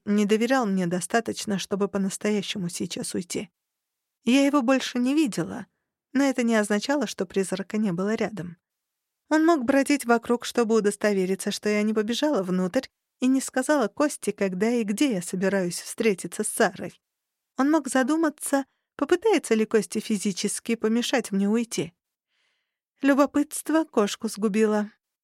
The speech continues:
и я надеялась, что это заставит призрака околачиваться поблизости. И если он находился здесь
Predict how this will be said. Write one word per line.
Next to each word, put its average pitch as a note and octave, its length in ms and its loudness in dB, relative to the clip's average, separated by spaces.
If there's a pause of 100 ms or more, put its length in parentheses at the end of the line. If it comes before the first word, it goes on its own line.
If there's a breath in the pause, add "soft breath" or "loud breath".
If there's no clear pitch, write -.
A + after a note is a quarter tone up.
и G#3+ 80 4
я G3+ 140 4
надеялась, G3+ 640 0
что - 200 -6
это A#3 180 -4
заставит A3 540 -2
призрака G3 580 -2
околачиваться B3 680 -2
поблизости. A#3 800 -4 (500)
И G#3+ 60 4
если A3+ 340 4
он G#3+ 220 4
находился G3+ 600 0
здесь E3+ 440 -4